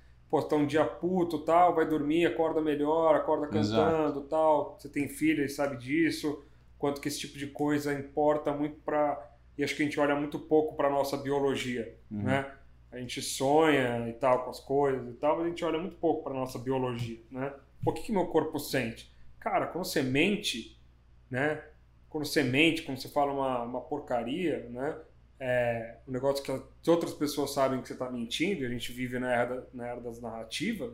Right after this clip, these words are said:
Speaker 1: né? Cara, a tua biologia, ela te fala que você tá mentindo,
Speaker 2: Uhum.
Speaker 1: né?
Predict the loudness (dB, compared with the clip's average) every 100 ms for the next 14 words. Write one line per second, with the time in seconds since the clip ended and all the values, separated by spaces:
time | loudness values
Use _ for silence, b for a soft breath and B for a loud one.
0 | -8 -8 -8 B B B B B -20 -4
1 | 2 4 2 -4 -10 -10 0 2 4 6
2 | 6 4 2 2 2 0 -2 2 2 0
3 | -6 -4 -2 -2 -6 -8 -10 -14 -16 -10
4 | -8 -8 -10 -4 -2 -2 -6